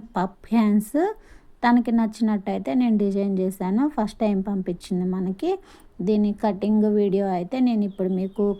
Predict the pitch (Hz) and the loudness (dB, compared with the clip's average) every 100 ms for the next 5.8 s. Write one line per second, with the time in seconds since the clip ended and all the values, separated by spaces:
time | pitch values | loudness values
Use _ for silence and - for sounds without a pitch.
0 | - - - - 208 214 214 202 185 208 | -10 -20 -10 -2 0 2 0 -2 -2 -2
1 | 196 196 208 190 190 190 190 185 190 226 | 0 0 0 0 0 0 -2 -2 0 0
2 | 214 190 190 - 196 240 240 226 214 214 | 0 -2 -4 -4 0 2 2 2 0 0
3 | 220 233 240 226 214 208 208 202 202 190 | 2 2 0 0 0 0 0 0 0 0
4 | 185 185 196 254 - 208 202 185 190 220 | 0 0 0 0 0 0 0 0 2 2
5 | 220 247 214 180 180 233 208 180 | 4 2 2 0 -2 -4 -4 -6